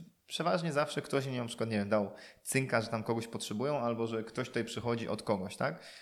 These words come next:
I to się sprawdzało, to się sprawdza. E, jeżeli robisz dobrą pracę i w dzisiejszym czasie moją strategią jest to, żeby szyć usługę na miarę klienta, a nie zarobić tylko na nim jednorazowo, tak?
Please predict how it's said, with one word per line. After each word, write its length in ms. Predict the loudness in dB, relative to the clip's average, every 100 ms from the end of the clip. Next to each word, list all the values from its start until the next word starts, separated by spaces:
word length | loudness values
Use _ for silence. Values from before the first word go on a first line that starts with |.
| -10
I 60 | -2
to 100 | 0
się 260 | 4 4
sprawdzało, 600 | 4 2 2 6 6 6
to 140 | 4 0
się 120 | -2
sprawdza. 640 | 0 2 2 2 0 0 -6 -16 -18 -20 -4
E, 400 | 2 4 4 2
jeżeli 680 | 2 2 2 2 2 2 2
robisz 240 | 2 2 2
dobrą 320 | 2 4 2
pracę 540 | 2 2 2 0 0 -4
i 320 | -2 0 0 -2
w 20 |
dzisiejszym 460 | -4 0 0 -2
czasie 300 | -2 -2 -2
moją 240 | 0 4 2
strategią 580 | 0 -2 2 2 2 0
jest 300 | -2 -4 2
to, 360 | 4 4 -2 -12 -20 _ _
żeby 380 | -4 -2 0 0
szyć 420 | 2 2 2 0
usługę 400 | -4 -2 0 2
na 100 | 2
miarę 220 | 6 6
klienta, 880 | 4 2 4 4 4 4 4 2 -6 2
a 100 | 4
nie 240 | 4 2
zarobić 400 | 6 6 6 4
tylko 240 | 0 0
na 100 | 2
nim 140 | 2 2
jednorazowo, 640 | 4 6 6 6 4 4
tak? 420 | 4 4 4 -2